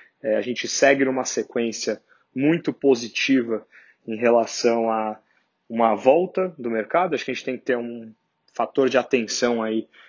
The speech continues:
agora nesse isolamento seletivo, com-, como que o número de casos vai se comportar daqui quinze, vinte dias. É super importante da gente olhar esses dados e também não deixar de considerar, é, os dados, é,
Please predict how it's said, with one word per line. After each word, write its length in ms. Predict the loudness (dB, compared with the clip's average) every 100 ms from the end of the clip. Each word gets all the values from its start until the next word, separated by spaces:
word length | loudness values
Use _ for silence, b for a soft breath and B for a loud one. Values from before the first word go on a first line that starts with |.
| -10
agora 340 | -4 2 2
nesse 380 | 2 -4 -2 -2
isolamento 540 | 0 2 2 2 -4 -2
seletivo, 640 | 0 0 -2 0 0 -2
com-, 340 | -4 -2 -2
como 340 | -2 -2 -2 0
que 120 | -2
o 20 |
número 240 | 2 2 0
de 80 |
casos 300 | -2 -2 -2
vai 100 | -2
se 140 | -4 -4
comportar 500 | -6 -2 -2 2 2
daqui 220 | 0 -6
quinze, 280 | -8 -6 -6
vinte 300 | -6 -8 -8
dias. 400 | -4 -6 -8 -18 b b -8
É 20 |
super 280 | -6 0 0
importante 420 | 0 -2 -2 0
da 80 | 0
gente 240 | 0 -2
olhar 180 | 0 0
esses 220 | 0 0
dados 480 | 4 4 2 -4 -14 B B B B
e 80 |
também 280 | 2 4 6
não 160 | 4 4
deixar 340 | 2 4 0
de 100 | 0
considerar, 760 | -4 -8 -6 -2 2 4 2 -2 _ _ _ -10
é, 380 | -2 2 4 2
os 200 | 0 0
dados, 640 | 2 2 2 -6 -12 -20 b b b
é, 260 | -6 -2 0